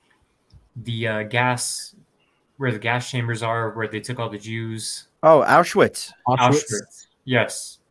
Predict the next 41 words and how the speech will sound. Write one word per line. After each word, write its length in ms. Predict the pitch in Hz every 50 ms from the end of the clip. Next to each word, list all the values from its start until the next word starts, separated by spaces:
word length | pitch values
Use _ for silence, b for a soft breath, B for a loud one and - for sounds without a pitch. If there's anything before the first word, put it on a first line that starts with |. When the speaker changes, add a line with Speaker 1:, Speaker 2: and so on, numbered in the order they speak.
| _
Speaker 1:
That's 240 | 131 120 123 123 139
actually 300 | 139 135 131 - - 143
one 180 | 123 123 123 120
place 220 | - 131 127 123
I 80 | 123 113
do 200 | 110 107 120 117
wanna 200 | 120 123 123 123
go. 360 | 117 113 120 117 117 113 b b b b b b b
Uh, 120 | 120 113 110
number 240 | 110 117 110 120
one, 260 | 113 113 117 123 120 120
for 140 | - 110
history. 400 | 101 117 117 117 - - 135 127
Number 240 | 117 117 113 104 104
two, 360 | 104 - 127 120 113 113 107 104 _ _ _ _ _ _ _ _ _
um, 400 | 110 110 107 101 101 98 95 90 _ _ _ _ _ _ _ _ _ _ _ _ _ _ _ _ _ _ _ -
the 200 | 117 110 113 120
interaction. 600 | 123 120 117 110 113 120 117 - - 113 104 101
I, 160 | 104 107 107
I, 320 | 104 110 107 107 110 110 110
I 40 |
just 240 | 107 110 113 - -
wanna, 360 | 120 113 113 107 104 95 90 - _ _ _ _ _ _ _ _ _ _ -
I 40 | 113
wanna 200 | 113 117 117 113
Speaker 2:
I 40 | 117
Speaker 1:
interact 340 | 113 113 120 120 117 117
Speaker 2:
can 80 | 131 127
Speaker 1:
with 100 | 123 120
those 60 | 123
Speaker 2:
imagine 60 | 117 117
what 60 | 107
Speaker 1:
spirits 400 | - 113 113 110 120 117 - -
and 100 | 104 101
see, 480 | - - - 123 117 110 110 107 101 104 _ _ _ _ _ _ _ _ _ _ _ _ _ _ _ _ _ _
you 140 | 123 113
know, 100 | 113 113
I 140 | 113 110 110
wanna, 520 | 113 120 123 120 117 110 104 101 98 101 - _ _ _ _ _ _ _ _ _ _ _ _ _ _ _ _ _ _ _ _
I 80 | - 120
wanna, 420 | 123 127 127 123 117 117 113 120